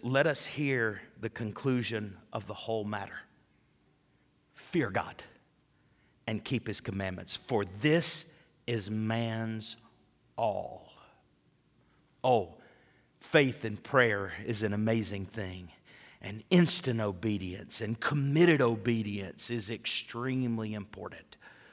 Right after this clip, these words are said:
But don't ever forget the fear of the Lord, because those,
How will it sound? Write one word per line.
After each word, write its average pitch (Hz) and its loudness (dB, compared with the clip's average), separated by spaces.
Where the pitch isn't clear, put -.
But 131 4
don't 190 8
ever 180 6
forget 143 2
the 131 -2
fear 151 0
of 117 0
the 120 -2
Lord, 110 -2
because 131 -2
those, 165 4